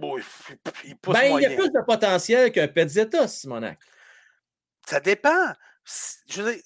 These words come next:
Speaker 1: tout joueur a sa ch-, tu sais, une des choses, là,
Speaker 2: Il a
Speaker 1: qu'on
Speaker 2: sa
Speaker 1: a chez
Speaker 2: chaise.
Speaker 1: Montréal, que chaque joueur a sa chaise. Puis un joueur de quatrième trio, ça a son utilité, puis il faut que ce soit un quat-, joueur de quatrième trio. Pezzetta fit le bill parfaitement. N'importe quelle équipe de la Ligue nationale serait content d'avoir un, un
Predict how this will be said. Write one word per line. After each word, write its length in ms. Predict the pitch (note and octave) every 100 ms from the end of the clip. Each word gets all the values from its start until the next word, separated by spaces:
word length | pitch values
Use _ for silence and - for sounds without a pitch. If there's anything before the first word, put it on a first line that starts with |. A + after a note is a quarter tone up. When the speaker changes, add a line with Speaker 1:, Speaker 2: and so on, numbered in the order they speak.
| _
Speaker 1:
tout 200 | - D#4+
joueur 360 | - F3 A3+ G#3
a 60 | E3+
sa 220 | - D3
ch-, 160 | - -
tu 120 | E4
sais, 120 | C4+
une 80 | F#3
des 200 | E3 C#3
choses, 340 | - A3+ G#3+
là, 120 | B2 B2+
Speaker 2:
Il 40 |
a 40 | D3
Speaker 1:
qu'on 80 |
Speaker 2:
sa 80 | E3
Speaker 1:
a 40 | D3+
chez 60 |
Speaker 2:
chaise. 100 | F#3 D#3
Speaker 1:
Montréal, 240 | E3+ G3+
que 80 | E3+ - - -
chaque 280 | - - C4
joueur 260 | F#3+ G3 F#3+
a 80 | D3+
sa 160 | B2
chaise. 300 | G#2 - -
Puis 100 | -
un 40 | B2
joueur 160 | G3+
de 40 | A#3
quatrième 400 | G#3 - F#3+ F3+
trio, 340 | D#3+ D#3+ F#3 - - -
ça 100 | C#3+
a 40 |
son 220 | - F#3+
utilité, 560 | F#3 - F3+ D3+ D#3+ E3+ - - _
puis 80 | C3+
il 0 |
faut 140 | G#3
que 80 | -
ce 80 | E3
soit 160 | -
un 40 | E3+
quat-, 240 | D#3 C#3
joueur 160 | B2+ D#3
de 60 |
quatrième 380 | D3 C#3+ - C3+
trio. 200 | - F#3 - - - -
Pezzetta 560 | A#3+ G#3+ G#3 - A3+ - _
fit 140 | - G#3+
le 140 | F3 D#3+
bill 280 | E3 G3 F#3 _ -
parfaitement. 580 | A3 - E3+ - C#3 D#3+ - - -
N'importe 300 | F#3+ G#3 F#3
quelle 160 | F#3+
équipe 160 | E3 F3+
de 60 | D#3
la 80 |
Ligue 80 | D3+
nationale 360 | C#3+ - C#3+ F3
serait 160 | -
content 260 | C3+ C3 F#3
d'avoir 280 | E3 C3 D3+
un, 80 | B2+
un 100 | C3